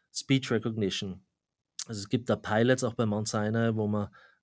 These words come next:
ähm, Ambient Speech Recognition macht, also Spracherkennung,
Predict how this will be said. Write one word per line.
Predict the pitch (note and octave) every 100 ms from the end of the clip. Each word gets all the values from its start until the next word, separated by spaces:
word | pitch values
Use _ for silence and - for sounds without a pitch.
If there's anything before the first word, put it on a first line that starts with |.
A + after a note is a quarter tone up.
| -
ähm, | G#2 G2+ G2+ -
Ambient | A2+ A#2 A2+ A2 A2
Speech | - B2 -
Recognition | A#2+ A#2 A2+ A#2 - A#2+
macht, | A2+ A2 G#2
also | G#2
Spracherkennung, | - - G2 A2+ A2 B2 - - A2 B2+ D3 D3